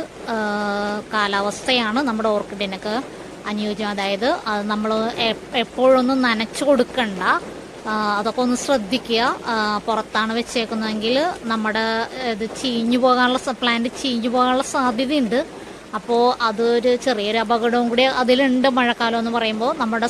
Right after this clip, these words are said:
ശ്രദ്ധ കൂടുതലായി വേണ്ടൊരു, ആ, കാല-, കാലാവസ്ഥ കൂടിയാണ് കേട്ടോ. നമ്മളെല്ലാ ദിവസവും നമ്മുടെ പ്ലാന്റ് ഒന്ന് പോയി ചെക്ക് ചെയ്യുക. ആ, എല്ലാ ദിവസവും നനച്ചു കൊടുക്കണ്ട, എന്നാലും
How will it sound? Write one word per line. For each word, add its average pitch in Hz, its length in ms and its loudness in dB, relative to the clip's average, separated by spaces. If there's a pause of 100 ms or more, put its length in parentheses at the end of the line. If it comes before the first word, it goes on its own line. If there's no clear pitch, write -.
ശ്രദ്ധ 226 400 0 (500)
കൂടുതലായി 247 560 4 (120)
വേണ്ടൊരു, 247 640 6 (400)
ആ, - 20 0 (680)
കാല-, 233 280 2 (200)
കാലാവസ്ഥ 226 540 2
കൂടിയാണ് 240 380 2
കേട്ടോ. 214 240 -2 (420)
നമ്മളെല്ലാ 226 560 2
ദിവസവും 262 400 2
നമ്മുടെ 240 320 0
പ്ലാന്റ് 226 580 0 (220)
ഒന്ന് 233 240 -2
പോയി 226 220 0 (160)
ചെക്ക് 214 280 -6
ചെയ്യുക. 220 420 -2 (540)
ആ, 220 60 -4 (200)
എല്ലാ 220 180 2
ദിവസവും 262 340 0
നനച്ചു 240 360 0
കൊടുക്കണ്ട, 247 500 0 (640)
എന്നാലും 226 380 0